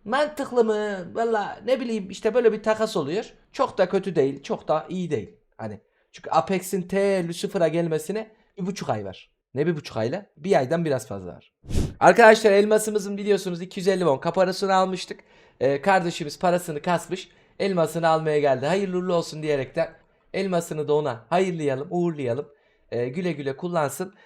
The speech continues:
Şu an arkadaşlar toplamda, e, bin beş yüz, bin altı yüz won para harcadık efendim. E, ve iki yüz elli level auramız var. Otuz üç buz tılsımımız var. Yüz elli tane silah taşımız var efendim. E, bir adet de, e, galiba, e, kusursuz,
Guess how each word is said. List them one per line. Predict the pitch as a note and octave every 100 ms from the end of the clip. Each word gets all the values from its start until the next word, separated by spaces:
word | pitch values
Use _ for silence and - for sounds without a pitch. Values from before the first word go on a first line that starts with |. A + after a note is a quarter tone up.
| _
Şu | - A3+
an | G#3
arkadaşlar | G3+ G#3 G3 F#3 F3+ E3+
toplamda, | G#3 G#3 F#3+ D#3 D3 E3 - _ _ -
e, | C3 C#3+
bin | F#3+ G3
beş | G3 F#3+
yüz, | D#3
bin | F3+
altı | F#3 F3+ F3+
yüz | D3+
won | C3 A2
para | C3 F3
harcadık | F#3 F3 F3 E3+
efendim. | E3+ F3 E3 F3 - _ _ _ -
E, | C3+ C#3+
ve | G3 F#3+
iki | F#3 - G#3
yüz | G3
elli | G3+ F#3+
level | F3 B2+ -
auramız | D3 F3+ G3+ F#3 D3
var. | D#3+ E3+ - _ _ _ _
Otuz | - F3 G3+ F3+
üç | - B2+
buz | C3
tılsımımız | - F3+ - F3+ F3+ F3 D3+
var. | E3 E3 - _ _ _
Yüz | D3+ E3+
elli | F#3+ F3+
tane | F3 B2+ G2+
silah | - D#3+ E3
taşımız | F3 F3+ E3+ E3
var | E3
efendim. | D#3+ D#3 D3+ E3 - _ _ _ -
E, | A#2 B2
bir | A3 G3+
adet | E3 D#3 D#3+
de, | F3 F3+ -
e, | B2 B2 B2
galiba, | A#2+ F3+ F3+ D3+ D#3+ F3 -
e, | C#3 C3+ C3+
kusursuz, | - F3 F3+ - F3+ - -